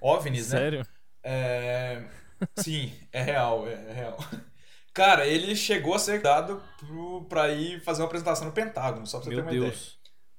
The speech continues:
Speaker 1: ideia. Mas é que de fato ele achou um ovni, mas vamos lá, vamos deixar isso bem claro. ovni não quer dizer alienígenas. ovnis é objeto voador
Speaker 2: Uhum.
Speaker 1: não identificado.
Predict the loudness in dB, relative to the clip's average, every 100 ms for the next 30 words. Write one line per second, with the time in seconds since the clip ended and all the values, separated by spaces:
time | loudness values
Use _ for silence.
0 | -14 -8 -4 -2 -2 -2 -4 -6 -12 -16
1 | -16 -18 -18 -18 -18 -6 -4 -4 -6 -2
2 | 0 0 2 2 2 0 0 4 4 2
3 | -4 0 2 2 -2 -12 -18 -18 -18 -18
4 | -18 -12 -6 -2 0 0 -2 -2 -4 -12
5 | -12 -8 -6 -4 -2 -2 -4 -2 -2 -2
6 | -6 -16 -18 -18 -18 -14 2 6 6 4
7 | 0 2 2 2 0 4 2 6 6 6
8 | 0 -2 -4 -6 -10 -12 -12 -8 -4 -2
9 | -2 -2 -2 -2 -4 -8 -12 -18 -20 -18
10 | -20 -12 -2 -2 0 0 0 0 0 2
11 | 2 4 0 2 0 0 -4 -6 -2 -2
12 | -2